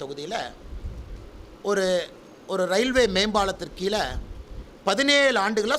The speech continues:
சுரங்கப்பாதை போட்டுருக்காங்க. செவன்டீன் இயர்ஸ். அதனால திராவிட மாடல் அரசுக்கு உண்மையான பேர் என்னன்னா, திராவிட ஆமை அரசு தான் கரெக்டான பேர். அதுக்கு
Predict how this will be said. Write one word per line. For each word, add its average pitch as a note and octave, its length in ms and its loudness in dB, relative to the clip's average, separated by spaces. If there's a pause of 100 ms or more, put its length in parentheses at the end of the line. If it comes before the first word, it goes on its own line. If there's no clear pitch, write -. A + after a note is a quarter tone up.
சுரங்கப்பாதை F3+ 480 -2
போட்டுருக்காங்க. C3+ 500 -10
செவன்டீன் A#3 520 0
இயர்ஸ். - 260 -8 (960)
அதனால A#3 200 4 (120)
திராவிட C#4 460 4
மாடல் A#3 280 2
அரசுக்கு G#3+ 400 -4
உண்மையான A#3 340 2 (120)
பேர் F#3+ 160 -2
என்னன்னா, D#3 260 -2 (560)
திராவிட B3+ 420 2 (160)
ஆமை A#3 200 2 (100)
அரசு - 240 -8
தான் A#3+ 120 -6
கரெக்டான D#3 380 -4
பேர். C3 160 -10
அதுக்கு - 200 -16